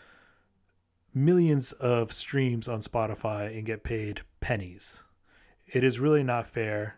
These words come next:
It's really not artist-friendly. But at least it is a legal way to access music. And if you own the rights to your music like Metallica does, it is their choice to put that music on Apple Music, on Spotify, on Tidal, on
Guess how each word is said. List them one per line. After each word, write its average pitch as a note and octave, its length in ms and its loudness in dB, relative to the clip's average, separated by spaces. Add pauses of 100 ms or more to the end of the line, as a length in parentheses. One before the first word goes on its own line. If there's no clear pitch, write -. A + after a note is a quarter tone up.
(140)
It's A2+ 200 -6
really C#3 200 4
not A#2 180 0
artist-friendly. G2+ 760 -8 (380)
But F#3 120 2
at F#3+ 180 -2
least B3+ 220 2
it A3 100 2
is G#3 140 4
a E3+ 60 4
legal E3+ 540 4
way D3 280 4
to C3+ 140 -8
access B2+ 460 -4
music. G2 500 -8 (420)
And C#3 100 6
if D#3 140 4
you - 140 -4
own G#3+ 180 4
the F#3+ 100 4
rights G3 320 2
to F#3 120 -2
your D#3 80 2
music C#3+ 300 2
like C#3 160 -2
Metallica D3+ 500 -2
does, G#2+ 460 -4 (640)
it D#3 100 4
is D#3+ 160 6
their E3+ 200 4
choice - 640 2
to - 140 -4
put F#3 360 -4
that B2+ 220 -2
music A2 460 -4 (680)
on D3 200 6
Apple B2+ 260 -2
Music, G#2 380 -6
on A#2 200 0
Spotify, G#2+ 680 -4
on C3 120 2
Tidal, B2 280 2
on C3 100 0